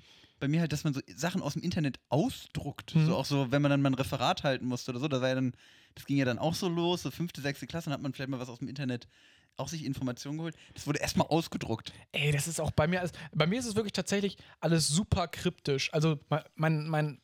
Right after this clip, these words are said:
Speaker 2: frühes Internet, boah, gar keine Ahnung. Also ich wa-, ich hab's bestimmt genutzt, aber das ist alles so super weit weg.
Speaker 1: Aber ich glaube auch,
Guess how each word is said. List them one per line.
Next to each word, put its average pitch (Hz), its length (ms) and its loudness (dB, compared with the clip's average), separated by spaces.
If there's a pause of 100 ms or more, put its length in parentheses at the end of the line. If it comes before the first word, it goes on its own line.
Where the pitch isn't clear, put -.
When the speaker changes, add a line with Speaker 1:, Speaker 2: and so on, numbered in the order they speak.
(140)
Speaker 2:
frühes 240 380 0
Internet, 226 420 0 (460)
boah, 135 220 0
gar 175 220 4
keine 135 320 0
Ahnung. 127 240 -2
Also 165 160 4 (160)
ich 135 120 -8
wa-, 160 120 -2 (100)
ich 135 120 -12 (360)
hab's - 180 -4
bestimmt 226 380 0
genutzt, - 480 0 (360)
aber 143 300 4
das 139 140 -2
ist 143 100 -2
alles 151 200 -2
so 151 100 2
super 156 600 2
weit 147 200 2
weg. 143 280 -2
Speaker 1:
Aber 127 120 2
ich 110 80 -2
glaube 139 460 2
auch, 123 240 -12